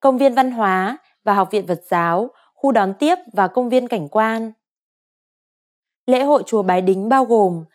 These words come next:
phần lễ gồm các nghi thức thắp hương thờ Phật, lễ tế thần, nghi thức rước kiệu mang bài vị thờ thần là hoạt động khởi đầu. Kiệu sẽ được rước từ khu chùa cổ ra khu chùa mới và sau đó phần hội sẽ bắt đầu.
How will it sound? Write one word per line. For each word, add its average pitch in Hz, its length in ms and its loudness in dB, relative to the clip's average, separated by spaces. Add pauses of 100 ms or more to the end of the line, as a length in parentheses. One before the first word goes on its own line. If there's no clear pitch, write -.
(260)
phần 202 220 0
lễ 202 200 2
gồm 262 220 0
các 294 140 -4
nghi 285 180 -2
thức 339 240 -6
thắp 330 160 -2
hương 285 240 0
thờ 214 180 -2
Phật, 190 240 -4 (160)
lễ 208 200 -2
tế 185 200 0
thần, 196 380 0 (420)
nghi 285 140 2
thức 359 200 -2
rước 330 200 -2 (120)
kiệu 269 220 2
mang 254 240 -4
bài 208 160 2
vị 175 200 -6
thờ 196 220 -2
thần 190 280 -2
là 180 100 0
hoạt 180 200 -2
động 190 200 -2
khởi 180 200 -4
đầu. 170 420 0 (400)
Kiệu 254 220 2
sẽ - 160 -6
được 233 200 0
rước 247 300 -2
từ 220 120 2
khu 277 200 -4
chùa 226 200 -2
cổ 185 360 -2
ra 233 140 -2
khu 269 180 -4
chùa 240 180 -2
mới 180 440 0 (340)
và 208 140 2
sau 269 200 0
đó 196 360 2
phần 208 160 -4
hội 196 200 -6
sẽ - 180 -6
bắt 247 120 0
đầu. 196 500 -2